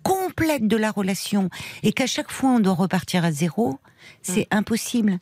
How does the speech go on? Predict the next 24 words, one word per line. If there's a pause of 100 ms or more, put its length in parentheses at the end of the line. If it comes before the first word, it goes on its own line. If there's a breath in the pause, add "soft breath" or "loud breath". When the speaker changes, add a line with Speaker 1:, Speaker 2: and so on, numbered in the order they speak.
(180)
Speaker 1:
Il
y
a
Speaker 2:
Ah
Speaker 1:
des
Speaker 2:
oui.
Speaker 1:
gens
qui
fonctionnent
comme
ça. (280)
Speaker 2:
Mm. (260 loud breath)
Speaker 1:
Dans,
dans,
dans
leur
relation.
Speaker 2:
Mm. (180)
Speaker 1:
C'est-à-dire
que
dès
qu'il
y
a,